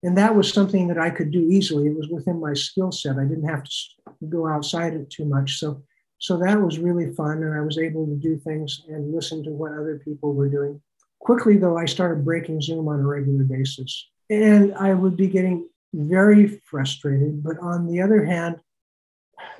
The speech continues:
there was a release because the way the courses are set up is that the students in there are waiting for us to break things all over the place. They've been told to expect that.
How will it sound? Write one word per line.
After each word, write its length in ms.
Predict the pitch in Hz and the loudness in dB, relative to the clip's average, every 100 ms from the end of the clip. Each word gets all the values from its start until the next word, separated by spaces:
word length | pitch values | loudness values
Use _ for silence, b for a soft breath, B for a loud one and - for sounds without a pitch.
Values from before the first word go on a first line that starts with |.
| 247 | -6
there 140 | 190 170 | -4 -2
was 180 | 170 | -2
a 80 | 165 | -2
release 680 | 156 165 160 202 214 208 - | -2 -2 4 6 8 6 2
because 480 | 175 175 180 165 - _ _ | -6 -2 -2 -2 -6 _ _
the 160 | 151 165 | -4 -2
way 280 | 170 190 185 | 2 2 2
the 120 | 170 | -2
courses 500 | - 180 - 165 143 | -2 -4 -2 -6 -4
are 80 | 151 | -6
set 300 | - 170 156 | -4 -4 -2
up 320 | 175 147 147 _ _ _ _ _ _ _ _ _ _ - | -2 -4 -6 _ _ _ _ _ _ _ _ _ _ -4
is 320 | 170 156 - | -4 -4 -6
that 340 | 170 160 156 - _ _ - | -4 -4 -4 -14 _ _ -10
the 80 | 151 | -8
students 400 | - 262 226 202 | 0 4 4 6
in 260 | 220 233 208 | 6 8 8
there 400 | 160 160 160 - - | 6 0 -2 -12 -8
are 220 | 170 160 | -4 0
waiting 420 | 185 214 208 147 | 4 6 6 4
for 160 | 160 156 | -2 -2
us 180 | 147 | -4
to 80 | - | -4
break 220 | 151 160 156 | -2 -2 -2
things 260 | 156 147 | -4 -2
all 140 | 143 143 | 0 0
over 180 | 139 139 | 2 0
the 100 | 135 | -2
place. 260 | 143 135 - | -4 -4 -4
They've 160 | 151 143 | -6 -6
been 160 | 156 | -6
told 260 | 180 175 - | 0 0 2
to 100 | 156 | 0
expect 460 | - - 220 208 170 | 0 2 0 0 -4
that. 240 | 123 | -4